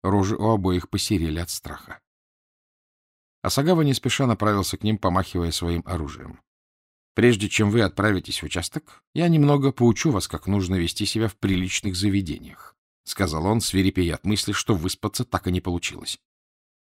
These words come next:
Тем временем медномордый рыбак допил из миски остатки бульона, вытер рот рукавом. Наклонившись, поднял с пола вакидзаси, взвесил на ладони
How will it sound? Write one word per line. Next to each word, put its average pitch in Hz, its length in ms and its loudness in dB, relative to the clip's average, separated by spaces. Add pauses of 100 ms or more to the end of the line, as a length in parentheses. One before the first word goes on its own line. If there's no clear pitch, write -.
(200)
Тем 196 200 6
временем 165 440 6
медномордый 127 760 6
рыбак 117 340 4
допил 110 320 2
из 98 100 4
миски 104 340 2
остатки 92 520 -2
бульона, 101 460 2
вытер 117 400 0
рот 101 280 -2
рукавом. - 560 -12 (680)
Наклонившись, 165 840 4 (380)
поднял 131 320 4
с - 100 -2
пола 127 260 4
вакидзаси, 90 640 -2
взвесил 87 460 -2
на 80 100 -2
ладони 95 480 0